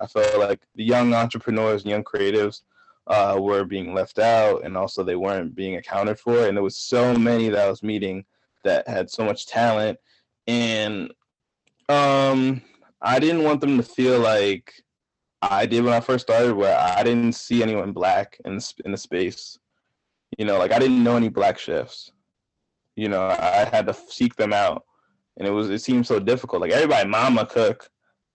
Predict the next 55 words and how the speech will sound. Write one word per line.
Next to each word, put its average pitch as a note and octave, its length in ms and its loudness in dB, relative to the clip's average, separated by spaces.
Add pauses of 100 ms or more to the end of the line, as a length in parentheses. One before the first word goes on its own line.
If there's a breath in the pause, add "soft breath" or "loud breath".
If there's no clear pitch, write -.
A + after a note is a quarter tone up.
(140)
everybody C3 420 4
knows B2 260 2
somebody A#2 320 2
that A2 120 0
could A2 140 -10
cook, C#3 160 0
everybody A#2 280 2
grandmother A#2+ 380 2
cook, G2+ 140 -2
but, G#2+ 100 0
like, G#2+ 180 -2 (220 loud breath)
who E3+ 160 2
do E3+ 60 2
you D#3+ 140 4
know C#3 220 4
that, B2 140 4
like, A2+ 160 2
legitimately B2 840 4
is, G#2+ 160 0
like, G#2+ 260 0 (280 soft breath)
like, G#2 180 0
cooks - 360 0
for A#2 200 0
a F#2 40 2
living? F#2+ 520 -2 (480)
You, E2+ 120 -16 (100)
you G2+ 60 -8
know G#2+ 100 0
what A2 40 0
I'm A2+ 60 -2
saying? G#2+ 260 -2 (520 soft breath)
And A2 100 0
that A#2+ 120 4
was A#2 120 2
the G#2+ 60 -6
biggest G#2 360 -2
thing, G2 220 -4
is F#2+ 120 -2
I, F#2+ 340 2 (600)
I B2 120 2
felt C#3 200 2
like A#2 140 2
because A#2 220 -2
I A2 60 4
was G#2+ 80 -2
a A2 40 -4
regular G#2 260 2
person D3 680 0 (440)
and F#2+ 140 -4
I G#2+ 80 2
could A2 160 -10
relate A2 300 0
to B2+ 60 -2
these A#2 120 0
people, A2 480 0